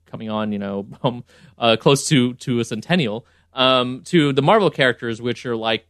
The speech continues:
going sixty years at this point. That's a lot of history, a lot of stories, a lot of things that have shaped and changed from different people writing them, from different people interpreting them. Um, so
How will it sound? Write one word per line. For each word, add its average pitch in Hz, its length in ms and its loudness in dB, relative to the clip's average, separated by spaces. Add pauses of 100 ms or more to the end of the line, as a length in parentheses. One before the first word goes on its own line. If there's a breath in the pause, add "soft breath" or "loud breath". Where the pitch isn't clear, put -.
going 123 300 0
sixty - 360 -12
years 147 400 -4
at 107 100 -10
this 110 160 -12
point. 101 440 -20
That's 123 160 -4
a 160 40 0
lot 185 320 2
of 147 80 -2
history, 180 360 -8
a 123 80 -6
lot 175 240 0
of 156 80 -2
stories, 139 400 -6
a 117 40 -18
lot 147 220 -4
of 147 120 -4
things 143 180 -4
that 127 100 -2
have 110 140 -4 (240 soft breath)
shaped 190 420 0
and 120 140 -10
changed 160 500 -2
from 113 200 -18
different 143 320 -10
people 117 280 -6
writing 151 380 2
them, 120 180 -8
from 113 200 -14
different 127 340 -14
people 120 240 -16
interpreting 143 560 -6
them. 113 260 -4 (300 soft breath)
Um, 131 320 0
so 165 400 2